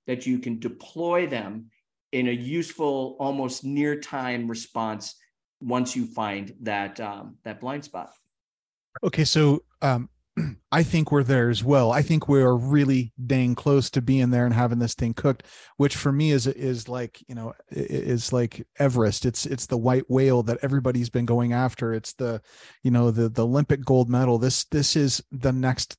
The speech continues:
Speaker 2: next generation of intelligence for sales. What is, <clears throat> tell me more about this. You know, we're almost there. The sales fitness tracker. Help us understand how it all comes together,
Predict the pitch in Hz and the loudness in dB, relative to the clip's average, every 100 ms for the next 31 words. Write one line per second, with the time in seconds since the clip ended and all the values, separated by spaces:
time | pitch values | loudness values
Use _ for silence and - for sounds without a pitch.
0 | - 143 143 147 131 139 127 120 123 - | -6 -2 -2 -2 0 0 2 2 0 -2
1 | 117 110 110 - 131 131 120 110 - 123 | -4 -4 -4 -2 0 0 -2 -4 -4 -2
2 | 110 - 123 113 92 95 - - - - | -2 -4 -2 -2 -4 -8 -14 -20 -20 -20
3 | - _ _ _ _ - 123 175 - - | -20 _ _ _ _ -6 0 2 2 0
4 | 160 131 101 113 - - _ _ _ 87 | 2 2 0 -4 -4 -8 _ _ _ -2
5 | 82 67 - - 190 208 254 185 156 147 | -2 -4 -8 -2 0 0 0 2 2 2
6 | 127 127 - 120 117 - - _ - 131 | 2 0 0 -2 0 -2 -4 _ -4 0
7 | 123 135 139 135 123 143 123 123 - - | 2 2 0 0 -2 0 0 0 -2 -2
8 | 143 147 151 - - 131 123 117 - - | 0 0 -2 -4 -6 -6 -6 -8 -8 -4
9 | 120 113 120 113 123 _ _ _ _ 156 | -4 -4 -6 -8 -10 _ _ _ _ 0
10 | 165 208 - 180 147 - 143 139 135 - | 2 0 0 0 0 0 0 0 -2 -2
11 | 135 135 143 135 123 - 127 117 - 110 | 0 4 4 4 2 -2 -2 -2 -6 -2
12 | 135 139 120 110 | 0 2 2 0